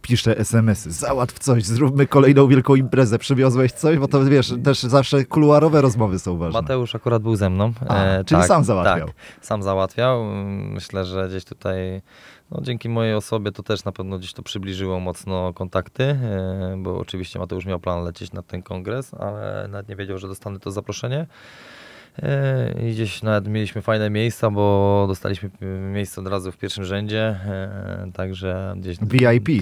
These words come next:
Speaker 1: tak zwany.
Speaker 2: Tak, no i byliśmy blisko tego wszystkiego. I myślę, że Mateusz też tam, e, porozmawiał i myślę, że dla futbolu zrobił wiele.
Speaker 1: Ale też wy robiliście już wiele dla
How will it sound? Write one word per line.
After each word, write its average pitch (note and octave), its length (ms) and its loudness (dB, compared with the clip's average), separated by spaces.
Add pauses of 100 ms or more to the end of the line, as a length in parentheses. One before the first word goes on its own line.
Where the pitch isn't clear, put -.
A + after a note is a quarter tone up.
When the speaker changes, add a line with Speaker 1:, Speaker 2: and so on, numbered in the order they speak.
Speaker 1:
tak E2 80 -8
zwany. E2 260 -8
Speaker 2:
Tak, F#2 420 0
no F#2 540 -4 (280)
i C#3 40 -8
byliśmy G2+ 380 -6
blisko F#2 320 -6
tego F#2 220 -4
wszystkiego. A#2 580 -4 (1400)
I E3 160 0
myślę, D#3+ 240 2
że B2+ 100 4
Mateusz A2+ 380 4
też A2 200 0
tam, G2+ 200 -2 (200)
e, F#2+ 460 0
porozmawiał G2+ 640 0
i F#2+ 80 0
myślę, F#2+ 280 -4
że F#2 240 -4
dla F2+ 320 -2
futbolu F2 420 -8
zrobił E2+ 280 -8
wiele. E2 240 -12 (180)
Speaker 1:
Ale F3 160 -2
też A#2 220 -4
wy B2+ 200 4
robiliście B2 540 0
już G#2 180 0
wiele A2+ 220 2
dla G#2 180 0